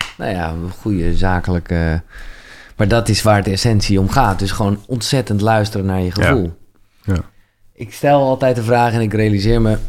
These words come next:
Speaker 1: <clears throat> dat het, eh, een gekke vraag is, maar daarom vind ik het leuk <laughs> om die vraag te stellen. En jij hebt er wel iets over gezegd.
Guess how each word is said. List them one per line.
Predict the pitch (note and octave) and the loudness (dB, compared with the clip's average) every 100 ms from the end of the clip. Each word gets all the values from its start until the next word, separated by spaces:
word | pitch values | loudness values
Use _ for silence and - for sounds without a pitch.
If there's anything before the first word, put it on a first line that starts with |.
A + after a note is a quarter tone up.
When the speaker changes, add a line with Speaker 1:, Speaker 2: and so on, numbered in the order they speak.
| D3+ | 4
Speaker 1:
<clears throat> | D3 A#2 | 4 4
dat | A2+ | 2
het, | G#2 G2+ - | 4 0 0
eh, | G#2 G2 F#2+ F#2+ F#2 | 0 2 2 2 0
een | F#2 | 0
gekke | G#2+ F#2 F2+ | -2 -2 -2
vraag | G2 F#2+ F2+ | 2 2 0
is, | F#2+ | -2
maar | G2 | 0
daarom | F2+ F2+ | 0 0
vind | F2+ F#2 | -2 -2
ik | |
het | F#2+ | 0
leuk | F#2+ F2+ - | 0 2 2
<laughs> | |
om | G2+ | 2
die | G2+ | 0
vraag | - G2 F2+ | 0 0 -2
te | |
stellen. | - G#2 G#2+ | -4 0 0
En | F2 G2 | 0 0
jij | G2+ B2 A2 | 2 2 2
hebt | G#2+ | 0
er | G#2 | 0
wel | A2+ - | 4 6
iets | C3 A#2+ | 6 4
over | A#2 G#2 | 2 0
gezegd. | G2 G#2 C3+ | 0 0 -2